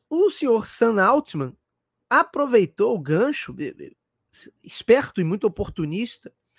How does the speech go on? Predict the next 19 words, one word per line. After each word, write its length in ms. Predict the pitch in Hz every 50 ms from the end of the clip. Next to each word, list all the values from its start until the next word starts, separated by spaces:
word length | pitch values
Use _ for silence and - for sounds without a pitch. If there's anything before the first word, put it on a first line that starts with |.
| _ _ _ _ _ _
ele 140 | - 302 320
prometeu 500 | - - 320 311 269 226 - - 269 302
anunciar 380 | 277 254 262 240 - - 233 254
pra 200 | - - 247 226
essa 300 | 262 330 349 - - 320
segunda-feira, 1120 | - - 311 240 208 349 339 349 370 294 - - - 214 240 285 302 269 208 165 147 - -
ô 120 | - 180 175
Lucas, 640 | 175 202 262 277 240 - - - 127 - - - -
fazer 320 | - - 190 175 190 233
um 100 | 254 277
anúncio 480 | 254 196 185 214 269 294 285 - - 226
em 80 | 226 214
relação 600 | 226 226 226 196 - - - 185 202 233 269 - _ _ _
a 300 | - 196 208 226 262 - - _ _ _ -
novas 400 | 190 202 226 247 233 269 - 247
<laughs> 0 |
mecânicas 680 | 214 - 233 - - - 220 240 247 240 - 233 233 202
de 100 | 233 262
busca. 540 | 208 180 202 214 202 - - - - -